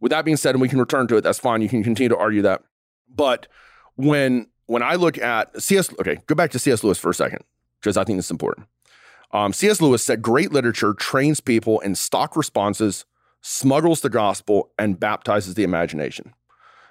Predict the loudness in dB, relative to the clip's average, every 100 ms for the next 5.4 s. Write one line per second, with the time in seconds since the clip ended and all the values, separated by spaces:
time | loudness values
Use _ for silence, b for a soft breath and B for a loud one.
0 | -10 -4 -4 -2 -2 0 -2 0 0 0
1 | -2 0 2 0 0 0 2 0 -2 _
2 | _ _ _ -2 0 2 2 2 2 0
3 | 0 0 0 0 -2 -2 0 2 0 -2
4 | -2 0 -2 -2 -2 0 0 0 -2 -2
5 | 0 0 -2 -6